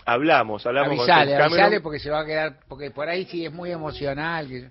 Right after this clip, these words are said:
Speaker 1: Dijo que no puede, que no
Speaker 2: Claro.
Speaker 1: va a poder moverlo, así que bueno, van, van a tener que escucharlo por YouTube en diferido. Primero nos
Speaker 2: Claro.
Speaker 1: escuchan a nosotros. Eh, pero bueno, es el principal orador de, de este evento, que no es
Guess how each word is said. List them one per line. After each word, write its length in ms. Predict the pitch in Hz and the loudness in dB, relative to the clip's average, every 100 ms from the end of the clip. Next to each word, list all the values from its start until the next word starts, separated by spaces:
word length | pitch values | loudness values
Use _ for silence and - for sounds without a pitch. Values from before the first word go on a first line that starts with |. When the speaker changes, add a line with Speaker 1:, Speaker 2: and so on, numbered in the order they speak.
| _ | _
Speaker 1:
Dijo 240 | 127 139 156 | -8 -4 0
que 100 | 143 | 0
no 140 | 147 | 0
puede, 440 | 147 139 120 113 113 | 2 4 4 2 -2
que 80 | |
no 60 | 123 | 0
Speaker 2:
Claro. 60 | 139 | 2
Speaker 1:
va 40 | 139 | 2
a 40 | |
poder 180 | 139 147 | 2 2
moverlo, 300 | 156 196 190 | 2 2 0
así 120 | 156 | 0
que 60 | 139 | 2
bueno, 240 | 123 113 | 2 4
van, 220 | 131 139 - _ - | 4 2 -2 _ -2
van 140 | 135 | 0
a 20 | |
tener 100 | 143 | 2
que 60 | 147 | 0
escucharlo 520 | - - 147 143 135 | -4 -6 -2 -2 -2
por 220 | 113 107 | -6 -8
YouTube 320 | 104 113 135 139 | -6 -4 0 0
en 100 | 120 | -2
diferido. 460 | 107 110 113 107 | -4 -4 -2 -2
Primero 220 | 107 110 123 | -2 -2 -2
nos 80 | |
Speaker 2:
Claro. 80 | 110 | -4
Speaker 1:
escuchan 240 | 131 123 123 | -8 -4 -4
a 60 | |
nosotros. 420 | 131 185 170 208 - _ _ - _ _ | -4 -8 -10 -12 -16 _ _ -20 _ _
Eh, 580 | 120 117 113 110 104 - - | -2 -2 -2 -4 -6 -10 -4
pero 140 | 139 | 0
bueno, 120 | 196 190 | 0 0
es 60 | |
el 80 | 190 | -4
principal 340 | 185 190 247 | -6 -4 -2
orador 380 | 214 151 160 139 | 0 0 0 -2
de, 420 | 120 110 101 - _ _ | -4 -6 -8 -12 _ _
de 180 | 107 117 | -12 -10
este 300 | 135 - 139 | -8 -6 -4
evento, 420 | 160 180 190 233 | -2 -4 -4 -6
que 120 | 240 170 | -4 -2
no 80 | |
es 140 | 226 | -2